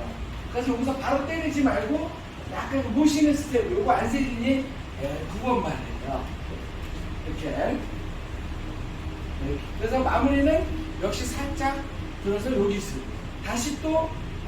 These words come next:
어, 가운데 들어가서 요번에는 낚시. 이런 식으로, 어, 낚시를 굴리고. 그 다음에 요번에는 팔짝 끼고. 그래서 팔짝 끼고, 요번에는 사박자로.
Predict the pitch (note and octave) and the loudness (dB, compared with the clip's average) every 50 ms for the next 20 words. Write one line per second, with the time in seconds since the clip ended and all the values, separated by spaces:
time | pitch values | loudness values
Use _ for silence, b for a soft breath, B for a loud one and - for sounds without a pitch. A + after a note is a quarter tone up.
0 | - - C4+ C#4 - - F#3 G#3 A#3+ A#3+ A#3 A3+ A3 G3+ F#3 F#3+ F#3 F3 E3+ F#3+ | -6 -6 -6 -6 -4 2 4 4 6 6 6 6 4 4 4 4 2 2 2 2
1 | C4 D4 - - - - - - - - G3 G3+ G#3 A3+ A3+ A3+ A#3+ C#4+ D4 D4 | 2 2 2 0 -4 -6 -8 -10 -4 0 0 2 2 2 2 4 6 6 6 4
2 | - - - - - - G3 G3 - - - - E3+ - - - - - - - | 4 -2 -6 -6 0 2 2 2 2 -2 -4 -4 -4 -4 -4 -6 -6 -8 -8 -8
3 | - - - - - - - - - - - - - - - - - - - - | -8 -8 -8 -8 -8 -6 -6 -6 -6 -6 -4 -4 -6 -6 -6 -6 -6 -6 -6 -6
4 | - - - - A#3 A#3+ A3+ - G#3+ G#3 G#3 G#3+ A#3+ C#4 D4+ D#4+ - - - - | -6 -6 -2 0 2 2 2 2 0 0 0 0 0 0 0 0 -2 -4 -8 -8
5 | - - - - - - - F#3+ F#3+ - - - C#4 C#4+ - F#3+ - - G3+ D#3+ | -8 -6 -4 -4 -4 -2 0 0 -2 0 -2 -2 0 2 2 2 2 2 0 -2
6 | D3+ D3 C3 - - - - - - - - - - - G3+ G#3+ A#3+ A#3+ A#3+ A3+ | -2 -2 -4 -4 -4 -4 -2 -2 -2 -2 -2 -4 -4 -2 -2 0 2 2 2 4
7 | G#3 F#3 - A3 A3 A3 A3+ A#3 D4+ D4 - - - - - - - - - - | 4 2 2 2 0 0 2 4 4 4 4 0 -4 -6 -8 -8 -8 -8 -10 -8
8 | - - - - - - - C#4+ C#4+ C#4+ C#4+ B3+ - - D3+ D3+ D3+ - - - | -10 -10 -8 -10 -10 -8 -6 -6 -2 0 0 0 0 -2 -4 -6 -6 -6 -6 -6
9 | - - - - - - - F3+ - A3+ B3 C4+ C4 - - - - - - - | -8 -8 -8 -8 -8 -6 -6 -4 -2 0 0 0 0 -2 -4 -4 -6 -6 -6 -6
10 | - - - A#3+ A#3+ C#4 C4 B3 - - A3 - - C4+ D4 D4 - - - - | -6 -4 -4 -2 0 0 0 -2 -2 -4 -6 -4 -2 -2 -2 -2 -4 -6 -8 -8
11 | - - - - - - G3+ G3 F#3+ F3 E3 - - B3+ C4 B3+ - - - - | -8 -8 -8 -8 -8 -2 0 0 2 2 0 0 0 2 2 2 0 0 -4 -4
12 | D#3+ | -6